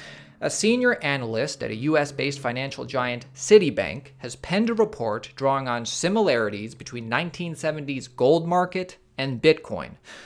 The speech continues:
The whole of Bitcoin's existence has been characterized by major price swings, he says, exactly the kind of thing that sustains a long-term trend.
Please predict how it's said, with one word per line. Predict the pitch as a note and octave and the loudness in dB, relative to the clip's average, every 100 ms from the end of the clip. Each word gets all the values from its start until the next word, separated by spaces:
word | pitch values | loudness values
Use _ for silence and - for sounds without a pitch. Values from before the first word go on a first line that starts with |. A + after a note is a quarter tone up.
| - - _ | -20 -20 _
The | A#2 | -6
whole | A2+ F#3 A3 B3+ | -2 6 8 8
of | G3+ C3+ A#2 | 6 0 0
Bitcoin's | F3+ - F3+ F3+ - | -4 -2 -6 -6 -8
existence | - A2 E3 D#3+ E3+ E3 - | -12 -4 -4 -4 -6 -8 -6
has | A2+ | -8
been | A2 A2+ | -8 -12
characterized | - E3 E3 D3+ C3+ C3 C3 C3 - | -4 0 0 0 2 2 2 -2 -10
by | - G#2+ | -4 -4
major | A2 C#3 E3+ E3+ E3 | 0 0 0 0 -4
price | - - E3+ F3+ F3 - | -6 -4 0 2 0 -8
swings, | - B2+ A2+ G#2 | -8 -4 -2 -4
he | - A2+ | -8 -12
says, | - G2+ B2 - - - - | -6 -4 -4 -6 -16 -20 -8
exactly | B2+ B2 C3+ E3+ - F3 | -8 0 2 2 2 -2
the | D#3+ | -2
kind | - D3 C#3 | -2 -4 -4
of | A#2 | -6
thing | - C3+ C#3 C3 | -6 -4 -6 -10
that | A2+ - | -12 -12
sustains | A2 - B2+ C3 C3+ - | -12 -8 -6 -4 -6 -10
a | - | -10
long-term | A2 A2+ A#2+ A#2+ - - A#2+ A2+ A2 - | -4 -2 -2 -4 -10 -12 -8 -6 -8 -10
trend. | - D3+ A#2 | -2 0 0